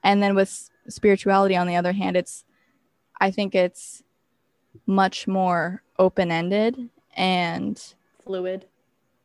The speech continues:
Speaker 1: even though, like, I feel like this is a topic for a whole different podcast episode, but, like, the, like, pressure to be a certain way, to be spi-, quote unquote spiritual on social media, but I feel like that's a whole different thing.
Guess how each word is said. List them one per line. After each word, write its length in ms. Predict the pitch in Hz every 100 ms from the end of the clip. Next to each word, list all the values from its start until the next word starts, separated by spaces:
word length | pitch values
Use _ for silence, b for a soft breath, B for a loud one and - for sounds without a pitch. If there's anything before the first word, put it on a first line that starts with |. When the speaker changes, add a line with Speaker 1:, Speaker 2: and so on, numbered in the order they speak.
| _ 202
Speaker 1:
even 300 | 214 214 208
though, 200 | 202 196
like, 280 | 185 180 _ _ _ _ _ _ _ _ _ _
I 100 | 190
feel 120 | 190
like 120 | 190 185
this 160 | 190
is 120 | 185 175
a 60 |
topic 400 | - 190 190 180
for 140 | - 180
a 60 |
whole 400 | 190 185 185 175 - _ _ _ _
different 560 | 180 185 180 180 175 -
podcast 520 | 185 180 202 202 -
episode, 480 | 196 196 - 190 180
but, 160 | 170 -
like, 280 | 185 - _ _ _ _ _ _ _ _ _ _ _ b b _ _ -
the, 200 | 180 175
like, 200 | 175 -
pressure 340 | 220 190 202
to 80 | 185
be 200 | 175 170
a 60 | 180
certain 300 | - 156 165
way, 120 | 165
to 80 | 165
be 240 | 165 160
spi-, 360 | 185 - - - -
quote 180 | 190 175
unquote 320 | 170 - 156
spiritual 880 | - - - 180 196 - 220 220 208
on 500 | 170 170 170 170 170 -
social 280 | 185 175 175
media, 380 | 170 180 202
but 160 | 190 165
I 100 | 160
feel 120 | 185
like 140 | 170 -
that's 200 | 165 -
a 60 |
whole 260 | 185 175 170
different 400 | 170 - 180 -
thing. 400 | 214 226 262